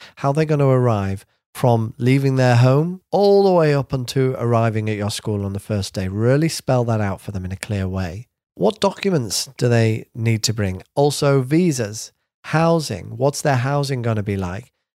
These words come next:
Often schools arrange housing for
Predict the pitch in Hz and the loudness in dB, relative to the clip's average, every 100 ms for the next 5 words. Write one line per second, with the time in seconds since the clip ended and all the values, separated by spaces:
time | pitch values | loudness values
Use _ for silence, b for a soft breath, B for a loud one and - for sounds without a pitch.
0 | - 156 151 170 156 151 156 - - 135 | 0 0 2 0 0 -2 -10 -10 -6 -2
1 | 127 117 117 131 131 123 104 101 95 101 | -2 0 2 2 2 0 -2 -4 -4 -6
2 | 95 131 - - 107 101 98 101 | -8 -10 -14 -8 -2 0 -2 -6